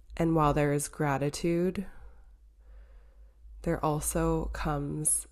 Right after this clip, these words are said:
a letting go, a trust, and full surrender because of the groundwork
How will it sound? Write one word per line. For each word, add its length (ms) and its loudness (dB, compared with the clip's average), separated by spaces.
a 60 2
letting 320 0
go, 340 -2
a 80 -6
trust, 800 -2
and 180 -4
full 320 0
surrender 840 -2
because 480 0
of 100 2
the 120 0
groundwork 720 -2